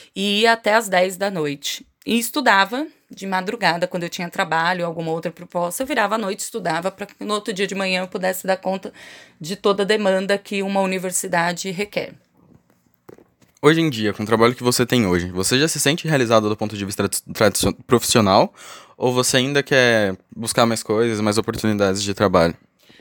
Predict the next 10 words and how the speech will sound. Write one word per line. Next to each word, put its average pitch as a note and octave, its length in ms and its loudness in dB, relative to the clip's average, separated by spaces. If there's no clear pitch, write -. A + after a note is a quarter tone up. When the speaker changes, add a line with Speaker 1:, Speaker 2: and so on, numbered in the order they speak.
Speaker 1:
Me G3+ 80 -10
sinto G#3+ 340 -4
realizada, F3 760 -4
sim. E3 480 -6
Eu E3+ 100 -4
acho E3+ 200 -6
que E3+ 260 -4
aquilo F#3 340 -4
que - 180 -6
eu, E3+ 400 -4